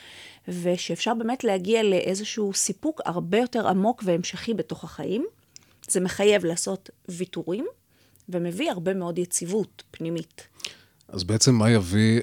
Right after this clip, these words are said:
Speaker 2: את, אה, טיפוס, אה, שבע להתחיל לגעת בעצמו, אה, להתחיל להפנות, אה, אנרגיה, אה, מודעת, אולי סוג של ריקנות שמתלווה
Speaker 1: כן.
Speaker 2: גם לכל הריגושים האלה?
Speaker 1: כן, בהחלט
Speaker 2: שלא
Speaker 1: ריקנות.
Speaker 2: מרפה.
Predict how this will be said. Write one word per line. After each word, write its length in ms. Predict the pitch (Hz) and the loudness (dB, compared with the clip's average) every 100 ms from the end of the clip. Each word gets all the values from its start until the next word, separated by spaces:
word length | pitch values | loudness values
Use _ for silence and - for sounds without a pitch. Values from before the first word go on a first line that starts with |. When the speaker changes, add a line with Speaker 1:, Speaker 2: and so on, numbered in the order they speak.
| 104 | 0
Speaker 2:
את, 180 | - | 0
אה, 80 | 104 | -2
טיפוס, 500 | 92 95 - 95 - | 0 -2 0 0 2
אה, 140 | 95 85 | 2 4
שבע 400 | - 107 104 101 | 6 6 6 2
להתחיל 380 | 87 - - | 2 -2 0
לגעת 380 | 92 82 104 131 | 0 0 0 2
בעצמו, 720 | 143 127 - 123 110 98 85 | 2 2 4 4 2 2 0
אה, 100 | 80 | -4
להתחיל 360 | 78 - - 98 | -8 -10 -6 -4
להפנות, 480 | 87 - 95 92 101 | -4 -4 -6 -4 -4
אה, 280 | 87 87 | -4 -6
אנרגיה, 640 | 85 104 117 117 110 104 101 104 | -4 0 4 4 4 4 0 -2
אה, 120 | 101 | -2
מודעת, 500 | 90 90 85 147 180 | -2 -2 2 4 4
אולי 180 | 101 104 | 2 4
סוג 200 | - 110 | 4 2
של 200 | - 98 | 2 2
ריקנות 680 | 90 90 - 92 156 202 - | 0 -2 -2 0 2 2 0
שמתלווה 580 | 190 185 156 151 135 | 0 -2 2 2 4
Speaker 1:
כן. 60 | 160 | 2
Speaker 2:
גם 180 | 165 160 | 4 2
לכל 240 | 147 160 | 2 2
הריגושים 480 | 156 151 143 175 165 | 0 0 2 2 2
האלה? 260 | 165 165 170 - | 0 -2 -6 -6
Speaker 1:
כן, 200 | - 165 | -6 -4
בהחלט 260 | 175 - 208 | -4 0 4
Speaker 2:
שלא 100 | 127 | 6
Speaker 1:
ריקנות. 200 | 135 135 | 6 6
Speaker 2:
מרפה. 180 | 147 | 6